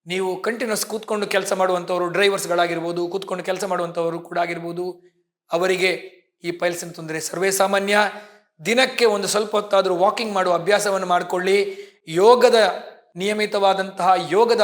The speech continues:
ಅಭ್ಯಾಸವನ್ನು ಕೂಡ ಮಾಡ್ಕೊಳ್ಳಿ. ನಿಮ್ಮ ಆಹಾರದಲ್ಲಿ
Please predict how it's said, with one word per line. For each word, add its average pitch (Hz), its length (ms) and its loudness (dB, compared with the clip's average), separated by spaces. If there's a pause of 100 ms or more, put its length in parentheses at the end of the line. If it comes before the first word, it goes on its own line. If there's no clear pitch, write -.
(520)
ಅಭ್ಯಾಸವನ್ನು 185 520 0
ಕೂಡ 170 140 -4
ಮಾಡ್ಕೊಳ್ಳಿ. 175 720 -2 (320)
ನಿಮ್ಮ 196 160 -4
ಆಹಾರದಲ್ಲಿ 196 960 0